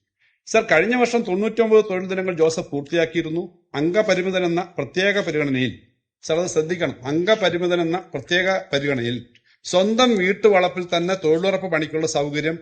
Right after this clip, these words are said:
പഞ്ചായത്ത് ഏർപ്പാടാക്കി. അതുകൊണ്ടാണ് അദ്ദേഹത്തിന് ആ പണി എടുക്കാൻ പറ്റിയത്. രണ്ടായിരത്തി ഇരുപത്തിമൂന്ന്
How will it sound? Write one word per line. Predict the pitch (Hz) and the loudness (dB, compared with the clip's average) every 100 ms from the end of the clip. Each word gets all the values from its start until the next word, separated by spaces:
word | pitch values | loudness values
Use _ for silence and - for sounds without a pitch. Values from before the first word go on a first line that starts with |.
| - | -4
പഞ്ചായത്ത് | 139 143 151 143 147 170 131 | -4 0 2 2 -2 -6 -2
ഏർപ്പാടാക്കി. | 135 - 143 131 117 135 | -2 0 0 2 0 -6
അതുകൊണ്ടാണ് | - - 208 214 190 | -6 0 2 4 2
അദ്ദേഹത്തിന് | 185 175 175 175 175 | 2 0 0 -2 -2
ആ | 160 165 | -2 -4
പണി | 165 151 160 156 | -2 -2 -2 -2
എടുക്കാൻ | 143 151 151 | -2 -2 -2
പറ്റിയത്. | 123 123 113 | -4 -6 -2
രണ്ടായിരത്തി | 139 175 208 220 226 | 0 4 4 4 0
ഇരുപത്തിമൂന്ന് | 202 165 190 190 196 160 165 165 | -4 -4 -4 -4 -2 2 2 2